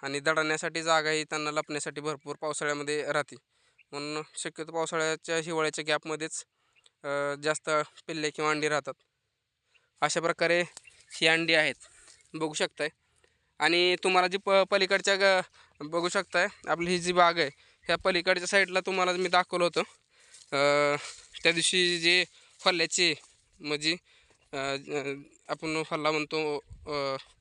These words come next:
आपल्या, आमच्या भाषेमध्ये त्याला हल्ला म्हणतात आणि जंगली कबूतर म्हणू शकतो, छोट्या साईजचं राहतं. त्याला आज दोन दिवस झालेत. स-, सरप्राईज आहे,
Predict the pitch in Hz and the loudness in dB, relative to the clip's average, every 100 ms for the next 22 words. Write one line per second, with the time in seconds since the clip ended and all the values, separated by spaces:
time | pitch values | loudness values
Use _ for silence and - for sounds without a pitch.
0 | - 160 160 170 165 165 185 170 175 175 | -6 -4 0 0 0 0 -4 -4 -4 -2
1 | 185 175 170 165 165 170 165 - - _ | -2 -2 0 0 0 -4 -10 -16 -20 _
2 | - 160 165 165 - - 170 170 165 180 | -2 0 2 0 -6 -6 -2 -2 0 -2
3 | 160 170 175 156 170 156 156 - - - | -2 -2 -2 -2 -4 -6 -10 -10 -18 -20
4 | _ - 165 160 165 - 165 156 160 - | _ -6 -6 -2 -2 0 -2 -2 -6 -14
5 | - - _ - - - - - - - | -20 -20 _ -20 -20 -20 -20 -20 -20 -20
6 | - - 170 170 170 - - - - - | -16 0 4 4 4 2 -2 -4 -18 -20
7 | _ - - - 170 180 175 170 160 151 | _ -20 -20 2 4 6 4 4 2 2
8 | - - - - - - - - - 156 | -2 -12 -18 -18 -18 -14 -8 -6 0 2
9 | 156 - - 165 - 175 156 156 | 2 2 0 0 2 2 2 -2